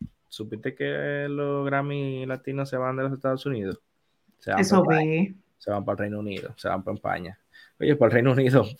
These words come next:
Speaker 1: <laughs> Bueno,
Speaker 2: Para España, para
Speaker 1: para
Speaker 2: España.
Speaker 1: España. Sí, por primera vez, por primera vez. Vamos a ver qué tal les va desde allá.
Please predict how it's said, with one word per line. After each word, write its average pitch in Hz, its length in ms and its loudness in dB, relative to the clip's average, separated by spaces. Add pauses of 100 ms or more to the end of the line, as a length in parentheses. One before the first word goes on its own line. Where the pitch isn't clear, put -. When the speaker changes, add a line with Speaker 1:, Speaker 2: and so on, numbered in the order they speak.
(160)
Speaker 1:
<laughs> - 380 0
Bueno, 185 200 12
Speaker 2:
Para 185 140 10
España, 165 760 6
para - 140 0
Speaker 1:
para 104 100 4
Speaker 2:
España. 104 340 6
Speaker 1:
España. 98 220 -2 (840)
Sí, 107 380 -4
por 135 160 0
primera 107 320 0
vez, 127 240 -2
por 107 160 -6
primera 104 320 -2
vez. - 200 -6
Vamos 113 220 -2
a 117 40 0
ver 113 100 0
qué 110 160 -4
tal 110 260 0
les 107 260 -4
va 110 140 2
desde 107 420 -2
allá. 107 460 2